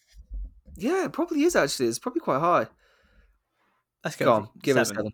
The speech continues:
Speaker 2: Seven.
Speaker 1: That's quite high for a moral.
Speaker 2: Yeah, and I, but I think it's worth it, though. Like, it's more than average, I would say, and it actually does genuinely have one. Um, right, creativity.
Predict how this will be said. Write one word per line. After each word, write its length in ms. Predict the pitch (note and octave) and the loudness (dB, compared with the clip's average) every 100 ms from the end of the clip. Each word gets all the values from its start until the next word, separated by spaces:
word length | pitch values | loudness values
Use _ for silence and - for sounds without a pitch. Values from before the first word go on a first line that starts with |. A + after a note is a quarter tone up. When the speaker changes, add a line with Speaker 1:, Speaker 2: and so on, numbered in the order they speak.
| _ | _
Speaker 2:
Seven. 400 | - A2+ A2 B2+ - | -14 -12 -12 -16 -12
Speaker 1:
That's 120 | - | -4
quite 140 | - C3+ | 2 6
high 140 | C#3 | 4
for 120 | B2 | 4
a 40 | G#2 | -4
moral. 280 | G2+ A2 - _ _ - - - - _ | -4 -4 -6 _ _ -20 -20 -20 -20 _
Speaker 2:
Yeah, 280 | C#4+ D#4 F3 | 0 2 4
and 100 | F#3+ | 4
I, 60 | A3+ | 2
but 140 | G3 | 4
I 80 | A#3+ | 4
think 200 | A#3+ D#4+ | 4 -2
it's 120 | - | -2
worth 300 | E3+ F3+ F3+ | 4 4 4
it, 140 | A2 - | 0 -4
though. 260 | G2+ A#2 | -4 -4
Like, 320 | C#3 C3 B2+ - | -2 -2 -2 -6
it's 220 | B2 - | -8 -4
more 180 | D#3+ D3 | -4 -2
than 120 | A#2+ | 0
average, 420 | B2 B2 G2+ B2 | -2 -4 -8 -8
I 40 | |
would 140 | A2+ B2 | -12 -8
say, 280 | A2+ A2+ B2+ - - | -6 -6 -6 -14 -10
and 340 | C3 B2 A#2 | -6 -4 -6
it 60 | - - | -12 -4
actually 340 | C3 A#2 - | -2 -2 -6
does 220 | A#2+ B2+ B2 | -6 -6 -4
genuinely 360 | B2+ A#2+ A#2 | -4 -4 -6
have 200 | A#2+ A#2+ | -6 -8
one. 140 | B2 C#3 _ - - - _ _ - | -8 -12 _ -20 -20 -20 _ _ -2
Um, 360 | D#3+ E3+ E3+ - - _ - - | 2 2 0 -10 -20 _ -20 0
right, 240 | E3 D3 | 2 2
creativity. 800 | - D#3+ D#3 - C3+ B2+ A#2 A2+ | 2 4 4 0 -6 -4 -6 -6